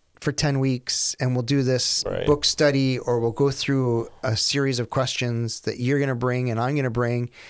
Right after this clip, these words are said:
Speaker 1: and we'll move through that for a specific reason. We want to grow your spiritual discipline, or we wanna see you achieve better leadership or achieve the perfect slap shot."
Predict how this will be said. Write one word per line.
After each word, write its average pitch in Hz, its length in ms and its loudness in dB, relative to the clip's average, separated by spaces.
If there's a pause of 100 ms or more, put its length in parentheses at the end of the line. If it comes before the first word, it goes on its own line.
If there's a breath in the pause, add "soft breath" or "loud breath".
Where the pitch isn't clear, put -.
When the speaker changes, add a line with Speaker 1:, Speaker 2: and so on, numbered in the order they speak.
(400 loud breath)
Speaker 1:
and 123 120 0
we'll 123 100 0
move 135 300 2
through 127 360 -2
that 120 400 -2 (800)
for 151 120 2
a 135 40 2
specific 143 500 0
reason. 127 460 0
We 123 120 2
want 123 260 0
to 135 100 -2
grow 127 340 2
your 117 420 2 (680 loud breath)
spiritual 143 480 -2
discipline, 113 480 -4
or 98 80 -6
we 127 100 2
wanna 143 300 0
see 135 340 0
you 123 800 0 (140)
achieve 135 840 -2 (300)
better 143 240 2
leadership 113 560 -2
or 110 340 -2
achieve 135 680 -2 (1600 soft breath)
the 143 60 -2
perfect 139 380 2
slap 123 320 -2
shot." 90 260 -4